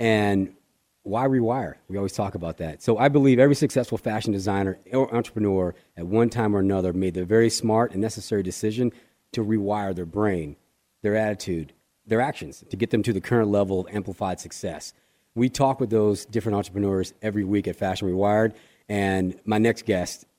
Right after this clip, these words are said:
I mean, his, his goes without saying how amazing he is and how important he is to me. Dave Pratt, the mayor.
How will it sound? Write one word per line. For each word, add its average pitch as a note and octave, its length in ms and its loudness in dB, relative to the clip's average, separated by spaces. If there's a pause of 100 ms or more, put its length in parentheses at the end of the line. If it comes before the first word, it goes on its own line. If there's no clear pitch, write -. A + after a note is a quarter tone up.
(320)
I G2 40 -8
mean, F#2 200 -2
his, G#2+ 240 -2 (240)
his G2 400 -6 (420)
goes B2 180 4
without G#2 240 2
saying B2+ 460 0
how G2+ 220 -6
amazing G#2+ 400 0
he A#2 160 2
is A#2 180 2
and G2 80 -2
how G2+ 160 -4
important G2 300 -2
he F#2+ 60 0
is F2 100 -4
to G2 80 -2
me. A#2 240 2 (320)
Dave A2+ 180 4
Pratt, G#2 480 0
the G#2 60 2
mayor. A2 600 4